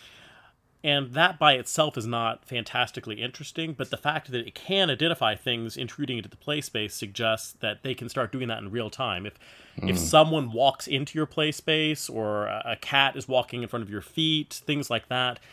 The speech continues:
Speaker 1: they could highlight that, bring that into the V R experience, and make you situationally aware. So, Chris, what are you
Speaker 2: <laughs>
Speaker 1: excited about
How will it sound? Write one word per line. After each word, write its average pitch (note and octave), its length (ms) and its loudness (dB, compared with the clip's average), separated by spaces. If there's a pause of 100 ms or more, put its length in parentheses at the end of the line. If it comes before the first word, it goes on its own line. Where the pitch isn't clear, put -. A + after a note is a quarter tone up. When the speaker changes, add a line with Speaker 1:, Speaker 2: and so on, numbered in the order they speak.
(280)
Speaker 1:
they C3+ 140 -2
could D#3 260 2
highlight C#3 480 6
that, A#2+ 300 -2
bring D3 260 2
that B2 220 2
into C3+ 200 0
the A#2+ 100 -4
V B2 140 -4
R A2+ 180 4
experience, A2 680 -6
and A2+ 300 -4
make B2+ 300 -4
you A#2 140 -6
situationally A2+ 800 -6
aware. G2 380 -10 (760)
So, - 120 -8
Chris, F#3+ 240 2
what G3+ 120 8
are D#3 60 12
you G#3 140 4
Speaker 2:
<laughs> F3 100 0
Speaker 1:
excited C#3+ 420 4
about G#2 420 0